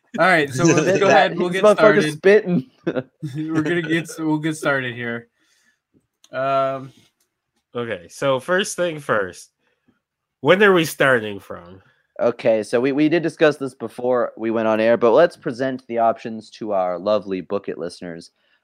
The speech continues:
Speaker 2: Uh, I'm on the side of starting from the Cruiserweight Classic, um, you know,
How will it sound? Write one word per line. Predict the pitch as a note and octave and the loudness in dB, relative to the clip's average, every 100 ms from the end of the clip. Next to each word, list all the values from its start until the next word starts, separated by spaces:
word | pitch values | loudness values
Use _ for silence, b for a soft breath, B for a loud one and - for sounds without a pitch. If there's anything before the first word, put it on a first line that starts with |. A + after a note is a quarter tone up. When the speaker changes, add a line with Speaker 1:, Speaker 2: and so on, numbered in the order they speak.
| - | 0
Speaker 2:
Uh, | G#2 G#2+ G#2+ G2+ | 4 6 6 4
I'm | - B2+ D#3 D#3+ | 4 4 4 4
on | D3 B2+ | 4 2
the | B2+ | 0
side | - A2+ G2+ G2+ G2 | 2 4 6 4 0
of | - G2+ G2+ F#2 _ _ _ | -2 -2 0 -4 _ _ _
starting | - C3 B2 C#3 D3 | -2 4 4 4 -2
from | C3+ | -6
the | B2 | -6
Cruiserweight | - B2 A2+ A#2+ A#2 | -4 -4 -2 -2 -2
Classic, | - G#2+ G#2 - G#2 G2 _ _ _ _ _ - | 0 2 2 0 -6 -6 _ _ _ _ _ -4
um, | G#2+ A2+ G#2+ G2+ F2+ D#2+ _ _ | 2 4 4 2 -2 -8 _ _
you | A2 | -8
know, | G#2 G2 F#2+ | -4 -4 -4